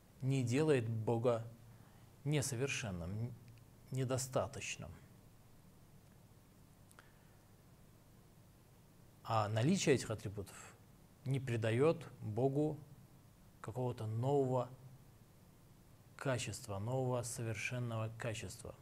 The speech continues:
Чтобы было понятнее, мы приведем пример, который приводили ранее, так как этот пример дает очень ясное представление о том, что из себя представляют атрибуты действия.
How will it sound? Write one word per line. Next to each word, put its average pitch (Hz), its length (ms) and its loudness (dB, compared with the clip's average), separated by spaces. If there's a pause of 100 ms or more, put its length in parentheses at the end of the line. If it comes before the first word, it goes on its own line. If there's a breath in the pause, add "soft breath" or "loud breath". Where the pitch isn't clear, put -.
(1300 loud breath)
Чтобы 170 280 0
было 160 160 8
понятнее, 165 480 4
мы 139 160 4
приведем 127 420 2
пример, 135 320 2
который 123 320 0
приводили 110 480 0
ранее, 98 600 -2 (720)
так 147 160 -2
как 135 160 -2
этот 131 200 0
пример 139 300 0
дает 123 340 0 (280 loud breath)
очень 120 320 -2
ясное 120 520 2
представление 127 720 -2
о 113 80 0
том, 170 320 0 (220 loud breath)
что - 260 0
из 165 140 4
себя 139 240 2
представляют 120 760 4 (680 loud breath)
атрибуты 117 500 -2
действия. 107 580 -4